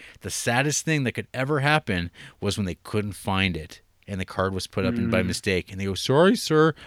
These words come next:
Speaker 1: I couldn't find it for you." I remember
Speaker 2: Mm.
Speaker 1: this would often happen to me when I wanted to rent Super Mario Brothers two.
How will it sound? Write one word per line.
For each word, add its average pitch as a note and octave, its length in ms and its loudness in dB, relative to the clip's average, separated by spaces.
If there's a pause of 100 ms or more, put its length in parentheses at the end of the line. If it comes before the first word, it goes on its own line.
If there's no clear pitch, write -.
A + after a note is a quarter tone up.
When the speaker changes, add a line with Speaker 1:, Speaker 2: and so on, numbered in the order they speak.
Speaker 1:
I C3+ 60 2
couldn't F3+ 260 4
find F3+ 340 2
it F3 60 2
for D#3+ 300 6
you." E3 240 6 (420)
I A2+ 60 0
remember B2 240 6
Speaker 2:
Mm. - 20 8
Speaker 1:
this G#2+ 160 2
would G#2+ 140 2 (100)
often A2 380 0
happen G2+ 400 0
to A2 80 0
me A#2+ 240 0 (180)
when F#2 140 -6
I G2 80 0
wanted G2+ 300 0
to F#2+ 60 -2
rent F#2+ 220 0
Super G#2+ 320 -4
Mario G2 300 0
Brothers F2+ 400 -2
two. D#2+ 320 -4